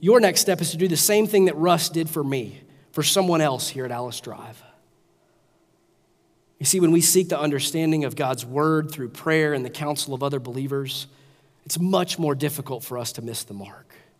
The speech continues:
And that's the true blessing that verse thirteen is pointing us to. So let's continue in verses fourteen through sixteen. We read, "For she is more profitable than silver and yields better returns than gold.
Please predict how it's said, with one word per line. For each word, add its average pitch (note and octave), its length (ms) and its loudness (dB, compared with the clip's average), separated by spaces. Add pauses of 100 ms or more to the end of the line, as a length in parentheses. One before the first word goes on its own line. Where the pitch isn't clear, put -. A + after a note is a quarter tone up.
(800)
And D#3 140 0
that's D#3+ 460 -2
the E3 80 -8
true D#3+ 240 0
blessing C3+ 480 -4
that A2 100 -12
verse B2 320 -8
thirteen G#2+ 540 -12
is G2+ 80 -14
pointing G2+ 400 -18
us - 160 -16
to. - 160 -20 (3000)
So - 140 -10
let's A#2+ 100 -2
continue D3 420 2
in B2 100 0
verses C3+ 320 -2
fourteen D3 440 -2
through A2+ 140 -6
sixteen. A#2+ 640 -4 (460)
We D#3 100 6
read, D#3+ 300 10
"For D#3+ 100 2
she D#3+ 160 4
is D#3 140 6
more D#3+ 160 2
profitable F#3 640 2
than D#3 160 0
silver C#3+ 560 4
and D3 220 0
yields C#3 300 0
better G#3 340 0
returns C3 560 -2
than B2+ 160 -8
gold. G#2 420 -8